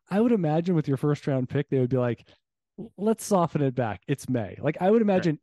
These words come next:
Speaker 1: even the roughest, toughest of N F L, "Get in there and, you know, we're, we're gonna show you what it's like here in the N F L," would back off in that instance. So again, if it, if this is August twenty-eighth, we can start having a discussion.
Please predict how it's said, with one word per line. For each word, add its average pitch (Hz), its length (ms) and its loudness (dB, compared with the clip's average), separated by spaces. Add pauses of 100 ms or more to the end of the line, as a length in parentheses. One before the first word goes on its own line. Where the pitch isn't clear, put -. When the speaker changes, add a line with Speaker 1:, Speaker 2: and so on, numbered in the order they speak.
Speaker 1:
even 214 300 2
the 170 100 2
roughest, 147 380 0
toughest 139 460 -2
of 127 180 -2
N 135 120 0
F 135 180 -2
L, 131 240 -2
"Get 214 160 -4
in 208 160 0
there 196 380 0
and, 139 180 -2 (220)
you 175 80 0
know, 151 140 4
we're, 160 280 2
we're 170 140 -2
gonna 190 160 -2
show 185 180 0
you 180 140 4
what 160 100 4
it's 156 140 -4
like 165 200 -2
here 160 140 0
in 151 60 2
the 147 80 0
N 135 80 0
F 127 100 -4
L," 131 260 0 (200)
would 139 200 2
back 135 280 -2
off 117 380 -2
in 131 140 0
that 123 180 -2
instance. 113 440 -8
So 113 340 -2 (440)
again, 120 440 -4
if 143 140 2
it, 180 180 2
if 160 120 0
this 214 180 2
is 190 200 -2
August 156 340 0
twenty-eighth, 160 580 0 (280)
we 160 100 2
can 170 100 -4
start 170 180 0
having 147 280 -2
a 131 40 0
discussion. 117 460 -8